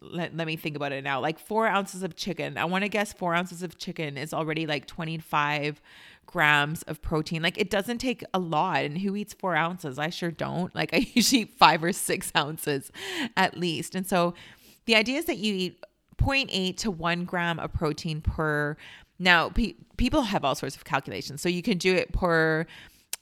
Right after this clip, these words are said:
uh, pound of body weight that you are now, or you could do it per uh, pound of body weight that you'd like to be. I say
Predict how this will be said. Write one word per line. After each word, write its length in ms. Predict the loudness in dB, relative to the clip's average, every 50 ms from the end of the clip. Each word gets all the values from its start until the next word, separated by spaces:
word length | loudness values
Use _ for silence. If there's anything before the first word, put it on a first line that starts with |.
| _ -2 2
uh, 280 | 4 6 6 4 4
pound 320 | 2 0 2 4 4 4 4
of 40 | 6
body 240 | 6 6 6 6
weight 220 | 2 0 -2 -2 -2
that 100 | -4 -2
you 140 | 0 0 0
are 140 | 0 0
now, 420 | 0 -2 0 0 0 0 0 -2 -2 0
or 100 | 0 2
you 180 | 2 2 0 0
could 200 | -2 -4 -4 -4
do 220 | -2 -2 0 0
it 300 | 0 -2 -4 -6 _ _ 4
per 600 | 4 4 4 2 2 2 2 2 0 -2 -4 -6 -10 _ _ _ _ _ _ _ _ _ -12 -10 -8 -4
uh, 280 | 0 2 2 2 2 0 0 -2
pound 440 | 0 2 2 2 2 2 0 -2 -2
of 180 | -2 -2 -2 0
body 240 | 2 2 2 2 0
weight 180 | -2 -4 -2
that 80 | -4 -4
you'd 340 | -2 -2 -2 -2 -4 -6 -8
like 340 | -4 -4 -4 -4 -4 -8 -10
to 100 | -10 -10
be. 320 | -10 -10 -12 -12 -14 -16 -18 -20 -20 -20 -18 -18 -20 -20 -20 -20 -20 _ _ _ _ 0
I 420 | 2 4 6 6 6 6 6 4
say 840 | 0 -2 -4 0 0 2 2 2 2 0 0 -2 -4 -4 -6 -6